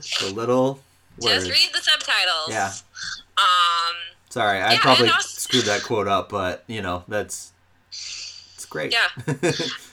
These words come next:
Speaker 2: And it was, it, it, and then, you know, despite all of this kind of this sad topics, you do have some really hilarious scenes between characters. There's a scene where Awkwafina's character and the grandmother are outside doing exercises, and the grandmother is, like, walking around, like,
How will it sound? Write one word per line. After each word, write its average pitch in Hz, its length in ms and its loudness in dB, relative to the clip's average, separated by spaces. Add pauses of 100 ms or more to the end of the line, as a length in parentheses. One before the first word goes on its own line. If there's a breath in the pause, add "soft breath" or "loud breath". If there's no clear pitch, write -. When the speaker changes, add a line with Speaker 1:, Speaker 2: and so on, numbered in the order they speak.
Speaker 2:
And 269 80 0
it 320 80 0
was, 349 380 -4
it, 269 100 2
it, 247 320 -4
and 269 80 -10
then, 302 420 0
you 277 120 0
know, 277 180 2
despite 262 480 -2
all 247 240 -6
of 226 60 -12
this 214 160 -8
kind 214 200 -2
of 202 60 -6
this - 400 0
sad 190 640 0
topics, 170 920 -2
you 214 140 -6
do 226 240 -4
have 240 120 2
some 226 260 0
really 196 260 0 (160)
hilarious 196 640 0
scenes 175 680 0
between 185 400 -2
characters. 180 600 -2
There's 175 220 -2
a 175 40 -8
scene 185 280 0
where 170 320 4
Awkwafina's 180 500 0
character 175 400 -2
and 170 140 -2
the 170 80 0
grandmother 175 320 0
are 160 240 2
outside 160 400 -4
doing 156 240 -2
exercises, - 720 -2 (400 loud breath)
and - 100 -2
the - 60 -4
grandmother - 340 -2
is, - 120 -8
like, - 260 -6
walking 175 320 0
around, 165 340 2
like, 151 220 -4